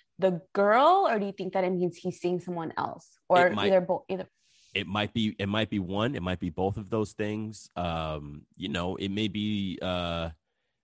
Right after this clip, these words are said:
Speaker 2: maybe the last time he did it, like, maybe she didn't really react. Maybe she wasn't moaning. Maybe she wasn't really into it. Maybe it made him feel a little insecure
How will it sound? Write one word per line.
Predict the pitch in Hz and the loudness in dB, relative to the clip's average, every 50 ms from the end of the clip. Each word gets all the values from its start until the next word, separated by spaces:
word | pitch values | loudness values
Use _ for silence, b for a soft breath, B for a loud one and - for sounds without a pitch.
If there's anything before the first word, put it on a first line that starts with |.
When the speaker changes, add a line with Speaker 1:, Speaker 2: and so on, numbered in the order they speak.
| - | -6
Speaker 2:
maybe | - 107 120 131 | -2 -2 0 0
the | 113 104 95 | 0 -2 -2
last | 95 98 107 107 101 - | 0 0 0 0 -2 -2
time | - 113 110 104 | -2 -2 -2 0
he | 98 107 92 | 0 -2 -4
did | 82 - 95 104 113 | -2 -2 0 2 2
it, | 127 151 - _ _ _ - | 2 2 0 _ _ _ -6
like, | 95 90 82 80 _ - | -6 -4 -4 -4 _ -8
maybe | 80 90 92 95 87 101 98 92 | -6 -4 -4 -2 -2 -2 -4 -4
she | - - - 98 90 | -4 -6 -6 -6 -4
didn't | - 101 95 95 76 | -2 -4 -4 -4 -2
really | 90 92 92 92 87 | -2 -2 0 0 -2
react. | 80 82 82 82 85 90 107 139 - - - | -2 -4 -4 -2 -2 -2 -2 -4 -6 -8 -6
Maybe | 82 82 85 78 85 | -6 -4 -4 -6 -8
she | - - | -6 -4
wasn't | 87 85 87 87 85 87 - | -4 -2 -2 -4 -4 -6 -8
moaning. | 80 85 87 98 104 117 127 120 85 | -6 -4 -4 -4 -2 -4 -4 -4 -4
Maybe | 80 82 85 87 | -4 -4 -4 -4
she | - - 101 | -6 -6 -4
wasn't | 85 90 87 82 85 | -4 -4 -4 -4 -4
really | 85 85 85 82 85 | -6 -6 -4 -4 -6
into | 92 95 - 117 117 | -6 -6 -4 -4 -4
it. | 120 - | -4 -4
Maybe | 78 80 78 76 78 76 | -6 -8 -6 -6 -6 -8
it | 78 | -6
made | 76 78 78 76 80 | -8 -8 -8 -8 -8
him | 85 78 76 | -10 -12 -12
feel | _ - 80 78 | _ -8 -6 -6
a | 73 | -6
little | 73 78 78 78 - | -4 -6 -6 -6 -8
insecure | - 82 - - - _ - - 95 95 101 110 110 | -10 -12 -12 -12 -16 _ -12 -8 -4 -2 -2 -4 -4